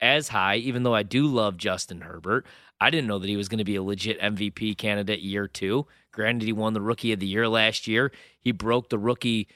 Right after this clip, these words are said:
uh, passing touchdown record that was previously set by Baker Mayfield. But the Chargers look damn good.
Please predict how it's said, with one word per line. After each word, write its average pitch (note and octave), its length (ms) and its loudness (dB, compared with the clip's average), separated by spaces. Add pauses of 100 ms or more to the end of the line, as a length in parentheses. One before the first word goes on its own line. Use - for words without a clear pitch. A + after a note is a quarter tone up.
(160)
uh, G2 200 0
passing B2+ 500 2
touchdown A#2+ 540 0
record A#2 320 0
that A2 80 0
was G2 120 -6
previously A2+ 680 0
set A#2 320 0
by G#2 200 4
Baker G#2+ 380 0
Mayfield. A#2+ 600 2 (360)
But C3 120 0
the B2 80 -8
Chargers G3+ 460 4
look E3+ 180 0
damn F3+ 300 4
good. F#3 280 2